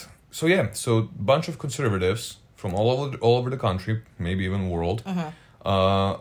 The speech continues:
Speaker 1: chipped in, some with a couple dollars. We gave a few dollars, you know, some people gave more. And
Speaker 2: Matt Walsh donated, Ben Shapiro donated.
Speaker 1: Right,
Speaker 2: They
Speaker 1: right.
Speaker 2: put their money where
Speaker 1: So,
Speaker 2: their mouth is.
Speaker 1: so a whole bunch of conservatives from all over the place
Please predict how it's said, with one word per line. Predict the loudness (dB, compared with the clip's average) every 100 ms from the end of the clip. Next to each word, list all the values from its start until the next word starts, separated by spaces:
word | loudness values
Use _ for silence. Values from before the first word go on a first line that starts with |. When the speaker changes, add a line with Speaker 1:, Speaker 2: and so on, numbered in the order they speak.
| -10 _ -18
Speaker 1:
chipped | -2 0 2
in, | 2 2 0 -4 -8
some | -8 -4 -2
with | -4 -6 _
a | 0
couple | 0 2
dollars. | 2 2 2 0
We | -2 0
gave | 0 -2
a |
few | -2 -2
dollars, | 0 0 0 -2 0
you | 0
know, | 0 -2
some | -2 -2
people | -2 -2 -2
gave | -2 0
more. | 2 2 0 -2 -20 -20 -20 -20 _ -2
And | 0 2 0 -2 -6 -12 -20 _ _ -6
Speaker 2:
Matt | 2 2 4
Walsh | 2 2
donated, | 2 2 2 -2 0
Ben | 0
Shapiro | 0 -4 -2 -2 0
donated. | 0 0 2 6
Speaker 1:
Right, | 6 4 -6 -14 0
Speaker 2:
They |
Speaker 1:
right. | 4 4
Speaker 2:
put | 2
their | 0
money | 0 0 2
where | 6
Speaker 1:
So, | 8
Speaker 2:
their | 8
mouth | 8 4
is. | -2 -4
Speaker 1:
so | 0 6 8 8 6
a |
whole | 2 2 2
bunch | 0 -2
of | -4
conservatives | -4 0 0 0 -2 -4 -4
from | -2
all | 2 2
over | 2
the | 0
place | -2 -2 -2 -6 -10